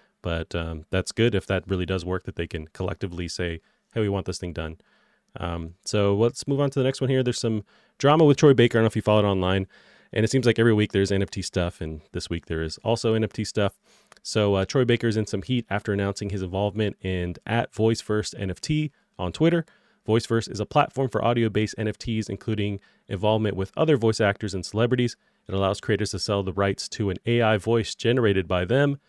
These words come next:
to be sold indiv-, individually to anyone for whatever use they want. So I have his actual tweet here, um, just announcing that he was participating in that.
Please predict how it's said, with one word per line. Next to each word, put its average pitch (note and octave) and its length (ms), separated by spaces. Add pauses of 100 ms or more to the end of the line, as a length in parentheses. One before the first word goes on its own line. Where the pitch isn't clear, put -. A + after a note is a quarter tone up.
(240)
to G#2+ 160
be F#2+ 120
sold G#2+ 300
indiv-, F#2 240
individually A#2 560
to A2 100
anyone G2 340
for F#2 260
whatever F#2 300
use F2 300
they - 120
want. G2 340 (540)
So - 140
I F#2 40
have G2 100
his F#2 120
actual F#2 440
tweet G#2 360
here, F#2+ 420 (360)
um, F2+ 440 (100)
just A2 140
announcing F#2+ 380
that F#2 140
he F#2+ 100
was F2+ 140
participating C3 560
in C3 100
that. B2+ 220